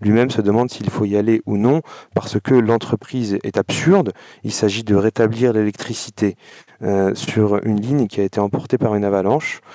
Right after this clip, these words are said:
Pour, euh, rétablir la lumière, réapporter la lumière, euh, à un petit hameau qui s'appelle le Reculoir, le dernier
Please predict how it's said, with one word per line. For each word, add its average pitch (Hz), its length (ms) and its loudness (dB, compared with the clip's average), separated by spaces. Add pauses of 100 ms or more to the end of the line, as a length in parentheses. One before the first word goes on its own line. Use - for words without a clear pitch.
(280)
Pour, 127 340 2
euh, 107 200 2
rétablir 120 540 0
la 113 100 2
lumière, 107 400 0
réapporter 107 480 -2
la 107 120 0
lumière, 98 500 -2 (480)
euh, 78 1120 -6
à 131 220 2
un 139 80 0
petit 147 340 0
hameau 110 300 4
qui - 100 -8
s'appelle - 240 -2
le 98 120 4
Reculoir, 107 800 -2
le 98 120 -6
dernier 113 560 2